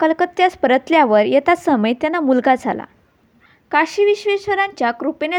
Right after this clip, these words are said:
झालेला हा मुलगा, म्हणून त्याचे नाव ठेवले वीरेश्वर. पण वीरेश्वर हे म्हणायला थोडेसे कठीण, म्हणून आई त्याला प्रेमाने म्हणे, "बिल्ले." नरेंद्र हे त्याचेच दुसरे नाव.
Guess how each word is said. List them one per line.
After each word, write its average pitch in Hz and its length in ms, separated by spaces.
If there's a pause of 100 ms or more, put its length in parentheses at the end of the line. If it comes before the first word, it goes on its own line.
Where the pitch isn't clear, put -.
झालेला 311 280
हा 320 120
मुलगा, 233 480 (480)
म्हणून 381 260
त्याचे 392 300
नाव 294 280
ठेवले 294 380
वीरेश्वर. 240 480 (420)
पण 370 200
वीरेश्वर 285 560 (200)
हे 370 120
म्हणायला 381 440
थोडेसे 381 340
कठीण, 254 380 (640)
म्हणून 254 360 (360)
आई 339 300
त्याला 277 340
प्रेमाने 302 560
म्हणे, 226 340 (340)
"बिल्ले." 226 320 (460)
नरेंद्र 349 420
हे 381 200
त्याचेच 311 580
दुसरे 240 320
नाव. 196 200